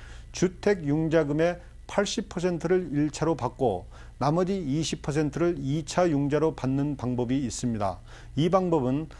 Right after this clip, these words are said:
한은행에서 일 차와 이 차 융자를 동시에 받는 것으로서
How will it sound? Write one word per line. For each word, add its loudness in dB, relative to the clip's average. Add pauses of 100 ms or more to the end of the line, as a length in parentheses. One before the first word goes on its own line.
(120)
한은행에서 2 (260)
일 2
차와 4
이 -2
차 2
융자를 2
동시에 0
받는 2
것으로서 2